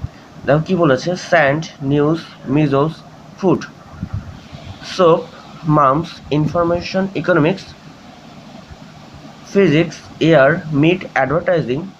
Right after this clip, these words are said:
ম্যাথমেটিক্স, পলিটিক্স, হোমওয়ার্ক, মানি, এগুলো হচ্ছে কি non-countable নাউনের উদাহরণ।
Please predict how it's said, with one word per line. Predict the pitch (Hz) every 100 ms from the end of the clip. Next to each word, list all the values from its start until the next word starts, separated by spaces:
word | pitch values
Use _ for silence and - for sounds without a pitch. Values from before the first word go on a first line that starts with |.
| - - 131
ম্যাথমেটিক্স, | 139 160 175 165 156 - -
পলিটিক্স, | 147 156 185 190 - -
হোমওয়ার্ক, | 156 156 185 190
মানি, | 156 131
এগুলো | 92 123 151
হচ্ছে | 165 -
কি | 131
non-countable | 117 127 131 147 156 165 170
নাউনের | 165 160 220 254 - - - - -
উদাহরণ। | 165 165 101